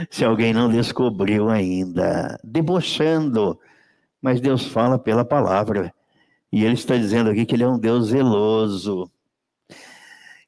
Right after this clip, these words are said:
Quem escreveu o que está escrito aqui não fui eu. Mas a própria Bíblia se encarrega de esclarecer que Deus se utilizou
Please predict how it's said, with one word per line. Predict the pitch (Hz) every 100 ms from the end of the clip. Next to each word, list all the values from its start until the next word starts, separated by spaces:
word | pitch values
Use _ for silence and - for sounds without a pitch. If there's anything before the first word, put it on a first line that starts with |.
| _ _ _ _ _ _ _ _
Quem | - 120
escreveu | 120 - 117 110 101 104
o |
que | 98
está | 98 110
escrito | 98 - 104 95
aqui | 95 101
não | 104
fui | 98 - 110
eu. | 87 82 - - _ _ _ - _ _ _ - - - - - - - _ -
Mas | 107 117 117
a | 135
própria | - 135 143 143 151 131
Bíblia | 107 120 127 135 139 147 139
se | - 123
encarrega | 120 123 117 95 113 120 117
de | 104
esclarecer | 117 113 - 120 113 104 104 92 - 127 156 - - _ _ _ _ _ _ _ _ _ _ -
que | 131
Deus | - - 143 160 143 104 - - - - _ _ _ _ -
se | - -
utilizou | 120 - 120 98 95 85 120 131 107 80